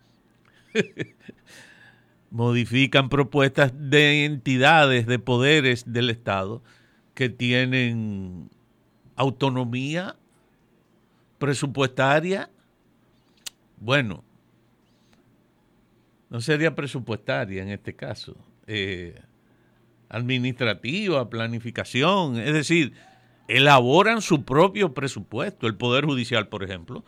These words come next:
elabora su presupuesto. Tiene tantos tribunales, tantos jueces, tantas secretarias, tantos auxiliares, tantos locales, tiene que pagar tanto de luz, tiene que pagar, eh, el mantenimiento de, de sus instalaciones,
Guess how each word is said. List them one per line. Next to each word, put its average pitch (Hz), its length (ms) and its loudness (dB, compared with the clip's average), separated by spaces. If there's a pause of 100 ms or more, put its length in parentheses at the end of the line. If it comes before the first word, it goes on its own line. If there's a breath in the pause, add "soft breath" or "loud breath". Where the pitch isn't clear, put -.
(460 soft breath)
elabora 95 500 -6
su 101 160 -12
presupuesto. 110 880 -4 (600 soft breath)
Tiene 107 300 -4
tantos 104 400 -6
tribunales, 101 720 -6
tantos 95 320 -8
jueces, 101 480 -6
tantas 104 280 -8
secretarias, 101 800 -6
tantos 101 400 -4 (300 loud breath)
auxiliares, 107 960 0
tantos 113 560 -6 (280 soft breath)
locales, 117 800 2
tiene 117 280 0
que 113 80 -2
pagar 113 340 -2
tanto 113 400 -6
de 104 80 -4
luz, 127 500 -2
tiene 123 300 -2
que 113 80 -4
pagar, 110 500 -4 (380 soft breath)
eh, 113 540 -6
el 123 140 -6
mantenimiento 113 1040 0
de, 104 260 -4
de 101 160 -10
sus 110 240 -8
instalaciones, 110 1040 -6